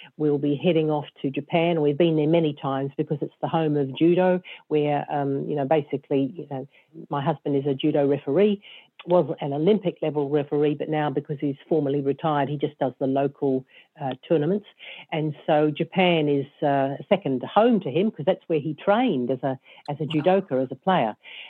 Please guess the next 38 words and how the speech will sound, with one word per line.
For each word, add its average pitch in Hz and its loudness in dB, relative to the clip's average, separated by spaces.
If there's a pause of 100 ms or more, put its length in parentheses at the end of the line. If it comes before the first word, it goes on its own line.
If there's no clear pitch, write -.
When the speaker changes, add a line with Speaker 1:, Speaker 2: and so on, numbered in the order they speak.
(140)
Speaker 1:
Uh, 151 -6
so 165 0
going 156 2
there, 214 4 (220)
and 170 -2
probably 269 2
if 233 0
we're 220 6
brave 254 4
enough, 208 2 (680)
twenty 226 2
twenty-one 196 0
we'll 156 0
go 165 2
to 165 -2
India, 131 -2 (140)
but 165 0
we're 185 4
not, 208 2 (140)
we're 196 2
not 214 -2
quite 190 2
brave 170 4
enough 165 -2
to 165 -6
do 160 2
that 139 2
in 147 -4
twenty 139 -2
twenty. 139 0 (420)
<laughs> 247 4 (520)
So 202 6
it's 196 2
really 330 6
important 240 2
to 160 -2
have 175 0
those, 170 2